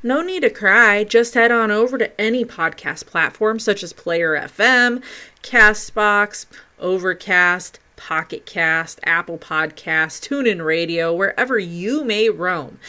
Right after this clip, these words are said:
to listen to your other phantomly awesome podcasts. You'll probably find Paranormal Prowlers podcast lurking in the background.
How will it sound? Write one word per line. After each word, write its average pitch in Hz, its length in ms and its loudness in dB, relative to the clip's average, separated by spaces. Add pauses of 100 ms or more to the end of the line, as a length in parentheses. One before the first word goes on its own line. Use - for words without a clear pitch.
(260)
to 214 120 2
listen 208 360 -2
to 269 140 -8
your 196 140 2
other 208 300 2
phantomly 214 680 -6
awesome 185 360 -4
podcasts. - 640 -8
You'll 233 100 -4
probably 285 460 -4
find 262 440 0
Paranormal 185 440 -2
Prowlers 220 360 6
podcast 185 560 2 (300)
lurking 214 800 6
in 277 120 2
the 294 60 4
background. 160 800 2